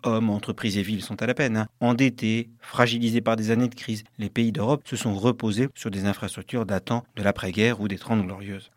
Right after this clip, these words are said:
Dans de trop nombreux secteurs, plutôt que de réinvestir, on a entretenu à la marge, alors que pour faire face à la croissance portée par l'évolution des besoins et le dynamisme démographique, il aurait fallu consentir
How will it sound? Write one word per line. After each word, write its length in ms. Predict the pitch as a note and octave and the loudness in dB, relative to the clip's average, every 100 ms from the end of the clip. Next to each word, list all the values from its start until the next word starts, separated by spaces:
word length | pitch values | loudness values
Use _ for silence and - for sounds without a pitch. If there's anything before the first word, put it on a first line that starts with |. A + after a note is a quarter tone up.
| B2 | -4
Dans 100 | A#2 | -2
de 120 | C#3 | -2
trop 300 | - - G#3 | -4 -2 2
nombreux 320 | F3 B2 A#2 | 4 4 2
secteurs, 400 | - - D3+ F3+ | 0 -4 -2 -4
plutôt 320 | - F3+ G#3 | -2 0 2
que 100 | D#3+ | 2
de 160 | A#2+ A2 | 2 0
réinvestir, 840 | B2 D3 E3+ A#2 G2+ - B2+ D3+ C#3 _ | 2 4 4 4 0 -4 -4 -4 -6 _
on 120 | A2+ | 2
a 100 | G#2+ | 6
entretenu 540 | C3 D#3 - C3 C#3 B2+ | 6 4 2 0 2 4
à 60 | |
la 100 | G2+ | 4
marge, 280 | F#2 A#2 B2+ | 2 0 0
alors 180 | A#2 B2+ | 0 0
que 100 | D3+ | -2
pour 220 | A#3 B3 | -2 -2
faire 220 | - A#2+ | -2 -4
face 380 | - C3+ F3+ - - | -4 -6 -6 -10 -4
à 60 | |
la 80 | G#2 | -4
croissance 460 | - A2+ - A2+ - | 2 0 2 -4 -4
portée 360 | A#2+ - B2+ | -6 -4 -6
par 260 | - G2+ G#2+ | -6 -8 -4
l'évolution 500 | G#2+ A2 A2 G#2 A2 | -2 -2 -2 -2 0
des 100 | G#2 | 0
besoins 360 | G#2+ G#2 A#2 A2 - | 0 0 0 -2 -6
et 60 | |
le 100 | G#2 | -6
dynamisme 480 | G2 A2 G#2+ G#2+ A2 | 2 4 4 2 -2
démographique, 680 | G2+ C3 A2+ F#2+ - D3+ - - | 2 4 4 0 -4 -6 -8 0
il 120 | B2+ | 4
aurait 140 | G#2 | 4
fallu 240 | G2 G2 D#3+ | 2 -2 -2
consentir 680 | E3 D3+ - G2+ - B2 | 2 0 2 -2 -2 -8